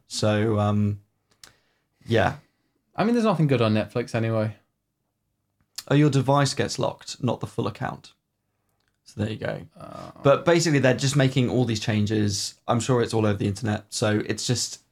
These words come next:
Speaker 1: really irritating if you are a Netflix user.
Speaker 2: I don't, I
Speaker 1: Um,
Speaker 2: think I, the only thing I would want to, I'd miss on Netflix is The Crown.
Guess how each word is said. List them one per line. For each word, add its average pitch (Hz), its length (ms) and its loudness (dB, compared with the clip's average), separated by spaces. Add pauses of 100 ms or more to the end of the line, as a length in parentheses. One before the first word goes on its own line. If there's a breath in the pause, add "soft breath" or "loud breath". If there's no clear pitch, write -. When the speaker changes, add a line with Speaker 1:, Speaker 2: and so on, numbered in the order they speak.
(160)
Speaker 1:
really 123 300 2
irritating 110 720 -4 (360)
if 110 160 -4
you 113 120 0
are 107 140 2
a 107 40 0
Netflix - 380 -4
user. 104 280 -4 (760)
Speaker 2:
I - 100 -2
don't, 220 140 2
I - 40 2
Speaker 1:
Um, - 40 2
Speaker 2:
think 311 200 0
I, 208 260 -2 (200)
the 202 100 2
only 220 160 0
thing 208 180 -2
I 175 40 2
would 165 100 0
want 151 300 -2
to, 147 240 -6 (220)
I'd 135 220 0
miss 120 320 0
on 117 140 0
Netflix 110 580 -6
is 101 160 -4
The 110 100 -4
Crown. 98 540 -4